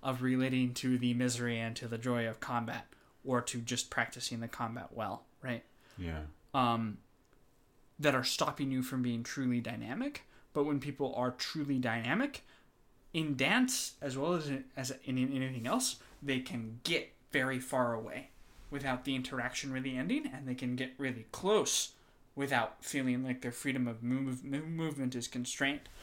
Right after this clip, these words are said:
Speaker 1: And for me, this ties in with what I talked about earlier of
Speaker 2: Mm.
Speaker 1: the unity of the good. Because if you're truly as dynamic as possible, then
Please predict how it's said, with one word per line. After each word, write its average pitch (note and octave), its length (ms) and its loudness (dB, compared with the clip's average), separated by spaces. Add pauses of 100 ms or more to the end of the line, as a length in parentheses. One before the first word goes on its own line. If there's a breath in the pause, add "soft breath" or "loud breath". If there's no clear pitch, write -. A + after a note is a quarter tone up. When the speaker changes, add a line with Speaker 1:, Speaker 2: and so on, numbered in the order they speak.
(240 loud breath)
Speaker 1:
And C#3+ 100 -6
for D3 140 2
me, D#3+ 100 2
this C#3+ 220 0
ties C3 320 0
in B2+ 160 0
with B2 160 -6
what B2+ 100 -2
I A#2 60 -4
talked B2+ 280 -8
about B2 280 -4
earlier F#3 480 4 (200)
of C3 220 4
Speaker 2:
Mm. F2 160 -4
Speaker 1:
the B2+ 80 2
unity B2 420 2
of A#2 240 -8
the C#3 80 -8
good. B2+ 360 -2 (580 soft breath)
Because C3+ 300 -2
if B2+ 160 -2
you're C3 200 -2
truly F3 540 0
as C3+ 220 0
dynamic B2 680 2
as B2+ 140 -8
possible, C3+ 840 0 (340 soft breath)
then B2+ 560 2